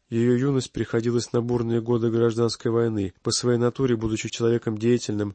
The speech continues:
и активным, попав в бурный революционный поток, Анна Елизаровна стала убеждённой комсомолкой, строительницей нового мира, как пелось в "Интернационале".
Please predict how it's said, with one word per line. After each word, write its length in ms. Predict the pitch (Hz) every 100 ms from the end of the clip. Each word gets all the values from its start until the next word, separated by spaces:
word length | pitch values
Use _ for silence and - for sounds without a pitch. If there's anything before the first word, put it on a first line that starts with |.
| _
и 80 | 120
активным, 520 | 113 - 135 120 101
попав 380 | 110 110 131 -
в 160 | 120 107
бурный 400 | 127 120 117 -
революционный 640 | 113 110 - 120 113 107
поток, 500 | - 107 131 131 - - - -
Анна 260 | 117 113 110
Елизаровна 600 | 107 107 117 117 110 107
стала 380 | - 117 113 113
убеждённой 520 | 107 104 110 104 104
комсомолкой, 800 | 104 - 113 110 104 95 95 - - - _
строительницей 840 | - - 113 123 123 123 113 - 110
нового 400 | 117 117 113 113
мира, 420 | 117 113 95 95 _ _
как 200 | - 107
пелось 380 | - 110 104 -
в 40 | 104
"Интернационале". 840 | 101 104 101 110 107 98 92